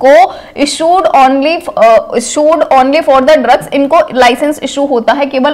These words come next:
उन drugs के लिए जो कि specified other than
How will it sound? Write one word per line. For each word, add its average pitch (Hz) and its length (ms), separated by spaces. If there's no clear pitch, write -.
उन 302 200
drugs 254 320
के 233 120
लिए 247 300
जो 269 100
कि 330 140
specified 294 880
other 269 300
than 302 240